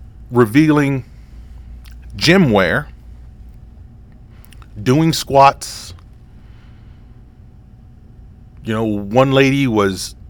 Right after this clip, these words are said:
um, in the doggy position, and she had,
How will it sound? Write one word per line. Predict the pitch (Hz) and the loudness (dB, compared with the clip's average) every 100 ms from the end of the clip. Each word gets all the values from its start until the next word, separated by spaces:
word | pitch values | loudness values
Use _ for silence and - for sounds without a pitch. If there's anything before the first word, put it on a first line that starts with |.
| - | -10
um, | 110 104 92 85 - - - - - - - - | -6 -6 -6 -10 -14 -20 -20 -20 -20 -20 -12 -4
in | 123 | 0
the | 113 | 0
doggy | 98 - 104 127 135 139 | -2 -2 4 4 4 -2
position, | 127 113 113 - 127 139 - - - - - - - | -4 0 -2 -2 -8 -8 -20 -20 -20 -20 -20 -20 -10
and | 117 107 104 | -4 -2 -2
she | - 113 | -6 -6
had, | 107 117 107 104 | -4 -2 0 -2